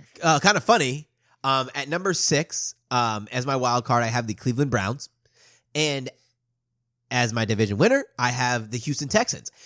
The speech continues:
And it was, it was not that difficult. I think my difficult part was how many wins less did the Browns have than my other,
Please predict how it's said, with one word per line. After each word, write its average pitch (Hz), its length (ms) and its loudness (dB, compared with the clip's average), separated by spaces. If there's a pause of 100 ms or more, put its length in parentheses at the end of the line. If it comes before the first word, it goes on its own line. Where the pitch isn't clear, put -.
(140)
And 240 120 4
it 330 60 0
was, 349 220 2
it 262 100 -2
was 330 160 2
not 285 260 2
that 277 200 2
difficult. 247 460 -4 (160)
I 233 140 4
think 233 180 -2
my 233 240 2 (320)
difficult 185 540 0 (220)
part 170 260 2
was 147 340 -2 (400)
how 247 240 2
many 285 220 -6
wins 175 680 0 (240)
less 175 580 -2 (320)
did 147 480 2
the 139 80 -2
Browns 190 440 2
have 127 420 -2 (240)
than 165 300 2
my 160 260 4 (100)
other, 190 580 6